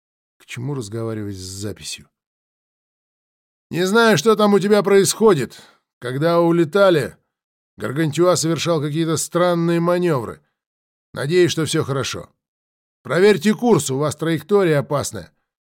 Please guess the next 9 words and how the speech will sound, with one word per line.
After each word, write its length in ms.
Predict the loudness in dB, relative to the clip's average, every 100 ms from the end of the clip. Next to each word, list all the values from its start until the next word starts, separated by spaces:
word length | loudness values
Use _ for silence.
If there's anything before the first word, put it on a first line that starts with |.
| _ -6
Выводит 520 | -2 2 2 0 -4
на 80 | 0
кольцо». 580 | 0 0 0 -4 -6 _ _ _ _ _ _ _ _
Геора 340 | -12 -4 -2 0
замолчал, 680 | 0 0 -2 -2 -2 0 -2
но 180 | -8
запись 400 | -6 -6 -6 -8
ещё 240 | -8 -6 -6
длилась. 500 | -4 -4 -6 -8